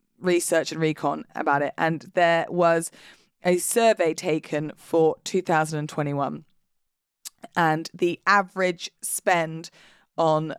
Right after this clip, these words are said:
um, a U K wedding in two thousand twenty-one was seventeen thousand three hundred pounds. I am surprised by that because I thought it would be a lot more, if I'm honest. General budget, that's for another episode, but my point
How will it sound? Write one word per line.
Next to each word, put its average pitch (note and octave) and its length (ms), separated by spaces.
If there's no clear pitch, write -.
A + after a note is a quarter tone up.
um, D#3 340
a - 80
U G#3 260
K F#3+ 240
wedding D#3 460
in E3 120
two G3+ 160
thousand F3 340
twenty-one D#3+ 560
was F3 160
seventeen F3+ 680
thousand D#3 580
three D#3+ 220
hundred D3 260
pounds. - 460
I A#3 240
am A#3+ 180
surprised F3+ 580
by E3 140
that F3 240
because - 300
I F3 160
thought E3 200
it F3 100
would D3+ 80
be D#3 80
a D#3 40
lot D3 240
more, B2 280
if - 180
I'm D3+ 140
honest. - 420
General A#3+ 300
budget, F#3+ 380
that's F#3 200
for F3+ 100
another E3 220
episode, D#3 420
but - 220
my F#3 160
point A3+ 420